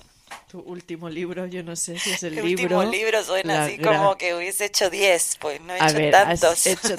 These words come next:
Speaker 1: tantas cosas que yo
Speaker 2: <laughs> Ya, ya. Es que
Speaker 1: no
Speaker 2: sí,
Speaker 1: sé
Speaker 2: si
Speaker 1: si
Speaker 2: tú las
Speaker 1: están
Speaker 2: empiezas a decir me canso un poco, pero
Speaker 1: <laughs>
Speaker 2: normalmente no me canso tanto.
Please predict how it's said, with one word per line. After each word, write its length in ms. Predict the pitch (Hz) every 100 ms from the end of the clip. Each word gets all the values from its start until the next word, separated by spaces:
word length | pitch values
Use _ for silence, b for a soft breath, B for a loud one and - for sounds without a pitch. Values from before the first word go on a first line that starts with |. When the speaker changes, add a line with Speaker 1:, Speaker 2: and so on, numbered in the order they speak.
| 160
Speaker 1:
tantas 460 | 185 190 196 202 -
cosas 480 | 214 214 226 220
que 180 | - 208
yo 120 | 170 - 208
Speaker 2:
<laughs> 120 | 170
Ya, 260 | 233 262 269
ya. 160 | 269 277 214 - - 247 B B B -
Es 100 | 240
que 120 | 247
Speaker 1:
no 80 | 240
Speaker 2:
sí, 80 | 294
Speaker 1:
sé 80 |
Speaker 2:
si 60 | 254
Speaker 1:
si 80 | 240
Speaker 2:
tú 40 |
las 80 | 277
Speaker 1:
están 80 | 262 202
Speaker 2:
empiezas 200 | 240 247
a 20 |
decir 240 | 226 247 247
me 140 | 240
canso 280 | 214 190 180
un 80 | 170
poco, 300 | 156 - 147
pero 320 | 247 180 196 - 240
Speaker 1:
<laughs> 200 | - -
Speaker 2:
normalmente 580 | - 226 233 247 254 262
no 80 | 226
me 120 | 214
canso 320 | 185 175 160
tanto. 380 | - 151 147